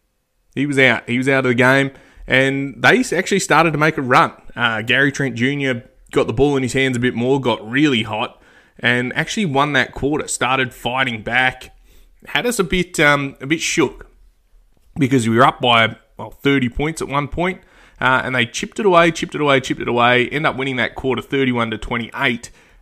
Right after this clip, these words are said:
Uh, so not too bad. And then the fourth quarter happened,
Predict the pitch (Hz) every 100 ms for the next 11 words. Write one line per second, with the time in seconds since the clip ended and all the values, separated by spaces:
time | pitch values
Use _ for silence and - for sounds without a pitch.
0 | - 107 110 95 131 147 196 - _ _
1 | - 233 185 127 117 127 - - 131 160
2 | 156 185 190 185 143 131 107 107 104 95